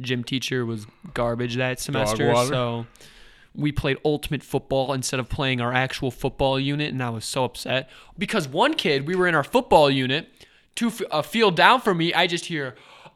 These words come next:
Speaker 1: "Oh," really loud. We look over, gym teacher's running, people are freaking out. I look over, kid broke his femur.
Speaker 2: Oh, no.
Speaker 1: In gym cl-, that thing was, it was like, it went
Speaker 2: Ah.
Speaker 1: straight and it went sideways.
Speaker 2: Ah, it's like
Speaker 1: He broke
Speaker 2: thigh?
Speaker 1: his femur.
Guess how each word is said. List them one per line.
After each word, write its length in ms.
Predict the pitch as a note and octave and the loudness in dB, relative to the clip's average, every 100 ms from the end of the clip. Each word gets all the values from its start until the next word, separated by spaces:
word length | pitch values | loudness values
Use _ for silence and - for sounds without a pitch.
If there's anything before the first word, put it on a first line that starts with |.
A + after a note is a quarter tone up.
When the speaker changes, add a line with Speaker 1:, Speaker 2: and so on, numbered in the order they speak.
| - | 2
Speaker 1:
"Oh," 880 | E4 F4+ D#4 D4+ C4+ C4 A3+ E3 D3 | 8 10 10 10 8 6 4 2 -4
really 280 | E3 F3 F3+ | -6 -4 -4
loud. 420 | D#3+ D3 E3+ A3+ | 0 2 2 0
We 100 | F#3+ | -4
look 260 | F#3 G3+ G#3 | -4 -4 -2
over, 440 | A3 A#3+ F3 F3+ - - _ | -2 0 0 -2 -6 -20 _
gym 200 | - F#3 | -4 -2
teacher's 400 | E3+ F#3+ F3+ D#3+ | 0 -2 0 -2
running, 360 | C#3+ E3 E3+ E3+ | -2 0 0 -2
people 300 | - G3 F#3+ | -4 -4 0
are 100 | F3 | 0
freaking 400 | - G3 F#3 F#3 | 0 -4 0 0
out. 360 | D#3+ E3+ G#3 - - | 2 4 2 -2 -6
I 80 | E3 | -2
look 240 | F3+ G#3 | -2 0
over, 360 | A3 C#4+ G#3+ G3+ G#3 - | 0 2 4 2 0 -2
kid 260 | D#4 F#3 | -2 0
broke 260 | F#3+ A3 A#3+ | 2 2 2
his 180 | F#3+ - | -2 -4
femur. 600 | - G#3 G#3 D#3 G#2+ G#2 - - - - - | -6 -2 0 0 -4 -8 -16 -18 -20 -14 -2
Speaker 2:
Oh, 580 | A3 B3 B3 F3 C#3+ C#3+ | 6 10 10 8 2 -4
no. 520 | D3+ F#3+ F#3+ D#3 G#2+ | -2 0 0 -2 -2
Speaker 1:
In 220 | F3 E3+ | 2 2
gym 280 | C3 D3 A3 | 2 2 2
cl-, 280 | F#3+ - F#3 | 0 -4 -2
that 240 | F#3+ A3+ - | 2 2 0
thing 200 | A#3+ G3 | -2 -2
was, 200 | C#3+ - | -2 -2
it 120 | F#3 | -2
was 180 | E3 D#3+ | -2 -2
like, 260 | - A#3 | 2 6
it 40 | A3+ | 6
went 140 | G#3+ | 4
Speaker 2:
Ah. 20 | |
Speaker 1:
straight 320 | G3 E3 F#3+ B3 | -2 -4 -2 0
and 100 | C4 | -2
it 60 | |
went 160 | G#3 D3+ | -4 -4
sideways. 720 | - - F#3+ D#3 D3+ B2+ A#2 | -6 -4 -2 -2 -2 -4 -6
Speaker 2:
Ah, 300 | A2 A3+ A3 | -6 -4 -4
it's 240 | F3+ - - | -6 -10 -4
like 80 | E3+ | 0
Speaker 1:
He 80 | |
broke 260 | G3+ A3 E3+ | 4 6 6
Speaker 2:
thigh? 300 | C#3 D#3+ A3 | 6 4 2
Speaker 1:
his 80 | B3 | -2
femur. 460 | G3+ F#3 C3+ A2 | 2 2 2 -4